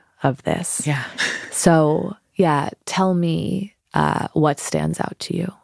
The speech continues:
Speaker 1: for you.
Speaker 2: I think the feeling that, that my feelings are valid, that it isn't something to be ashamed of or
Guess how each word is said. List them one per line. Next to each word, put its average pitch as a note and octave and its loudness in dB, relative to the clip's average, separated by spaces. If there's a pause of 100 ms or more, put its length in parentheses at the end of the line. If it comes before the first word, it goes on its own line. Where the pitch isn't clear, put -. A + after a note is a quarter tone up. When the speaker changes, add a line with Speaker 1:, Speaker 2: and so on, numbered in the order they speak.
(180)
Speaker 1:
for - -4
you. F3+ -4 (1200)
Speaker 2:
I F3 -2 (140)
think D#3+ 0
the A#3 0
feeling F3+ 2
that, C#3 2 (560)
that - 0
my D3+ 4
feelings D3+ 0
are B2+ 2
valid, F#2+ -2 (100)
that A2 2 (480)
it C#3+ 2
isn't C#3 0
something B2+ 2
to B2 -2
be A#2 2
ashamed A#2 2
of G#2+ 2
or C2 0